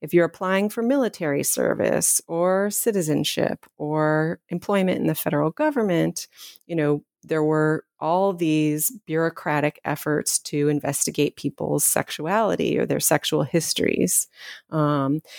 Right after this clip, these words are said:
and marriage was different than that. You know, you didn't have to prove you're straight <laughs> to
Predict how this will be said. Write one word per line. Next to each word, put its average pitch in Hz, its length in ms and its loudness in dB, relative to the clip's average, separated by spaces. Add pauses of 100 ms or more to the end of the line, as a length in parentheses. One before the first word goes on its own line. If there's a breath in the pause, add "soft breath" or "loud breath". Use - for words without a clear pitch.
(360 loud breath)
and 160 460 2
marriage 190 460 0
was 220 160 -4
different 175 340 -2
than - 160 -2
that. - 340 -4
You 156 120 -2
know, 143 100 2
you 143 160 -2
didn't 226 200 0
have 294 200 -2
to 208 80 -16
prove 147 520 -2
you're 135 160 -2
straight 143 480 0
<laughs> - 380 -4
to 226 260 0